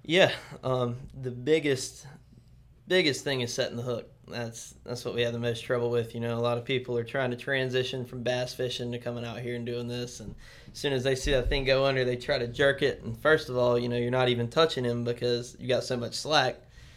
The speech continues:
You're nowhere close to the fish in the first place. But, um, you know, if they set the hook the right way on the fish, it usually either pulls the hook or breaks him off just 'cause we're using such light stuff.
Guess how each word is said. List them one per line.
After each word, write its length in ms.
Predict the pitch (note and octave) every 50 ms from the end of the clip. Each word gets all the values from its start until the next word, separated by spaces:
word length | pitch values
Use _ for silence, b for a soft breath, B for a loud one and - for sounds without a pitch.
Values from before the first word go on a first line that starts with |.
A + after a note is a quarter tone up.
| b b b b b b -
You're 160 | - A#2+ C3
nowhere 220 | C3+ C3+ C3 B2+ B2+
close 280 | - C#3 B2+ B2 -
to 80 | - A#2+
the 80 | A#2+
fish 300 | A2+ - B2+ B2 A#2 -
in 60 | B2 B2
the 60 | A#2+
first 300 | - C3 C3+ A#2+ - -
place. 360 | - - - - C3 - - - -
But, 240 | A#2+ A#2+ - - - b b b b b b b b b b b -
um, 420 | A#2 A#2+ A2+ A2 G#2+ G#2+ G#2 A2 - -
you 120 | B2 A#2+
know, 140 | A#2+ A#2+ A#2+
if 80 | A2+ -
they 120 | B2+ B2+
set 320 | - - - D3+ D3 - C3
the 80 | C3
hook 240 | C3+ D3+ C#3+ C3+ C3
the 100 | C3 B2
right 280 | B2 C3 C#3 C#3 A2 F#2
way 480 | C3+ C#3+ C#3+ C#3 C3+ C3+ C3 C3 - - - - - - - - - - -
on 260 | C#3+ D3+ D3+ D3+ D3
the 80 | C#3+ C#3
fish, 400 | - E3 D#3 D#3 C#3+ - - -
it 120 | A#2 -
usually 500 | A#2 B2 B2+ B2+ A#2 B2 A#2+ A#2+ A#2 A#2
either 200 | A#2+ A#2+ A#2+ A#2+
pulls 320 | A#2 - C3 B2+ B2 A#2+ B2
the 100 | A#2+ A#2+
hook 260 | B2 B2 B2 A#2+ A#2+
or 40 | G#2+
breaks 300 | G#2+ A2+ A2 G#2+ - G#2
him 100 | F#2+ F#2+
off 220 | F2+ - B2 - - -
just 220 | - A#2+ A#2 -
'cause 140 | - A#2 A#2
we're 80 | A2+ A2+
using 320 | A#2 A#2 A#2+ A#2+ A#2 A#2
such 260 | - - A2 A2 -
light 200 | A#2 A2 - -
stuff. 280 | - - - - -